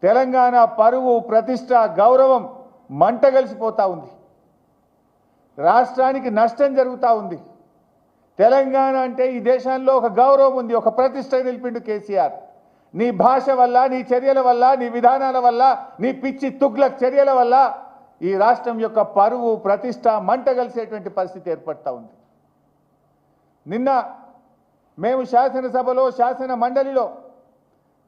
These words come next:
కేసీఆర్ గారి పట్ల రేవంత్ రెడ్డి చేసిన అనుచిత వ్యాఖ్యలకు మేము వాకౌట్ చేసినాం.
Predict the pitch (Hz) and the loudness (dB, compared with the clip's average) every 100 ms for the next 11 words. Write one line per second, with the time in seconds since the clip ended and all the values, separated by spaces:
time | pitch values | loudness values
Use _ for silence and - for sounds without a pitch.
0 | _ _ _ _ - 233 269 269 269 262 | _ _ _ _ -4 0 0 0 2 2
1 | 262 254 247 233 247 254 240 262 269 262 | 2 0 -2 -2 -2 -2 0 0 0 -2
2 | 262 254 226 254 254 254 220 262 262 240 | -4 -6 -4 -4 -2 -2 -2 -4 -6 -2
3 | 247 226 262 269 285 277 - - _ _ | 2 4 2 0 -2 -2 -4 -16 _ _
4 | _ _ _ _ _ _ - 147 143 120 | _ _ _ _ _ _ -18 -16 -12 -4
5 | 131 - 214 151 135 131 123 | -2 -2 -6 -8 -14 -16 -20